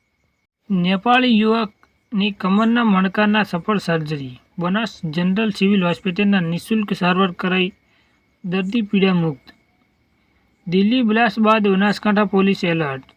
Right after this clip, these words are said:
મોડમાં દિલ્હી કંડલા હાઈવે પર વાહનોનો સંઘ ચેકિંગ. જિલ્લાની તમામ બોર્ડર પર કડક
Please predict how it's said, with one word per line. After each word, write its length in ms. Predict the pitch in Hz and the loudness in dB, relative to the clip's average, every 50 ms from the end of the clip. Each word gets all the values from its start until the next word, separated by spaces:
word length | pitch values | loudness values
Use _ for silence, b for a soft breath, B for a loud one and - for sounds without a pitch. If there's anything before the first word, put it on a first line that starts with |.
| _ _ _ 254 254 - _ _ _ _ _ _ _ _ _ _ _ _ _ _ _ _ | _ _ _ -20 -20 -20 _ _ _ _ _ _ _ _ _ _ _ _ _ _ _ _
મોડમાં 600 | 196 175 175 185 208 220 233 233 240 254 254 233 | -6 -4 -2 0 0 0 0 0 0 0 0 0
દિલ્હી 300 | 214 226 226 226 240 214 - _ | 0 0 0 0 -2 -4 -6 _
કંડલા 460 | - 220 208 208 208 202 220 226 220 | -4 -2 0 0 0 0 0 0 0
હાઈવે 400 | 220 196 165 175 190 190 190 202 | 0 0 0 -2 0 0 0 -2
પર 220 | 196 185 208 208 196 | -2 0 0 0 2
વાહનોનો 500 | 190 185 175 185 202 208 226 233 233 220 | 2 2 2 2 2 2 2 2 0 0
સંઘ 280 | - - 190 190 190 | 0 0 0 0 0
ચેકિંગ. 520 | 180 - - 190 180 165 180 165 151 147 139 | -2 0 -2 -2 0 0 0 -2 -2 -4 -2
જિલ્લાની 400 | 156 170 175 180 208 220 226 233 | -2 0 0 2 2 2 2 0
તમામ 440 | 220 - 202 196 208 233 240 233 220 | 0 0 0 0 2 2 2 2 2
બોર્ડર 320 | 208 214 214 214 220 214 | 2 2 2 2 0 -2
પર 240 | 202 - 214 214 214 | -2 -2 -2 -2 -2
કડક 320 | 208 - 196 202 202 202 | -2 0 2 2 2 0